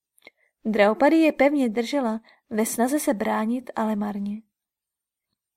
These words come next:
Její síla nebyla proti Dušásanově ničím. Opět vrhla pohled na svých pět manželů. Bylo zřejmé, že jí pomoci nemohou.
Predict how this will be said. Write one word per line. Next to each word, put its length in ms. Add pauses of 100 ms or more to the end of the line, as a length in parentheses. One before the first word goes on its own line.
(880)
Její 400
síla 480
nebyla 380
proti 300
Dušásanově 720
ničím. 580 (1800)
Opět 400
vrhla 320
pohled 380
na 120
svých 280
pět 200
manželů. 520 (1300)
Bylo 360
zřejmé, 520
že 100
jí 100
pomoci 400
nemohou. 480